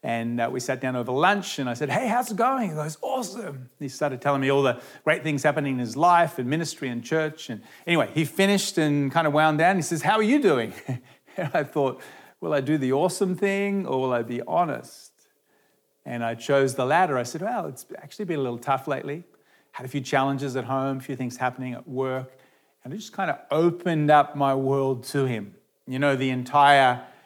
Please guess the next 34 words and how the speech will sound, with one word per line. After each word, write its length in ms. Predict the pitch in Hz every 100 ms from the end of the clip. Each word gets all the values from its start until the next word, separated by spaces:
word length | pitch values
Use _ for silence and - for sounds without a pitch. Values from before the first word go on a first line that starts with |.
| _ -
nature 520 | 127 151 151 - 120
of 80 | 117
the 80 |
conversation 920 | 113 123 123 113 110 117 110 113 107 104
changed. 720 | - 127 120 131 147 _ _ _ _
In 40 |
fact, 180 | - 127
when 100 | 123
I 100 | 127
was 180 | 147 139
<laughs> 60 | -
finished, 300 | 131 120 -
he, 360 | 175 156 147 - - _ - 135
he 120 | 175
goes, 360 | 131 131 120 - - -
"Actually, 300 | 143 - 139
I'm 120 | 127
not 200 | 123 127
doing 280 | 127 117 113
too 160 | 110 117
well 220 | 113 110
myself." 460 | 117 117 - 131 - _ _ _ _ _ -
We 120 | 139
had 100 | 147
a 60 | 135
real 360 | 143 156 143
heart-to-heart, 880 | 131 139 139 - 131 120 131 131 123 - - - -
honest, 540 | 143 143 131 117 -
real 720 | 123 123 135 135 127 113 110 - - _
conversation. 880 | - 123 117 110 - 117 117 117 117 - - -
You 120 | 139
know, 280 | 143 131 131
openness 840 | 147 165 165 165 160 160 151 - -
encourages 880 | 131 120 - 135 127 117 120 110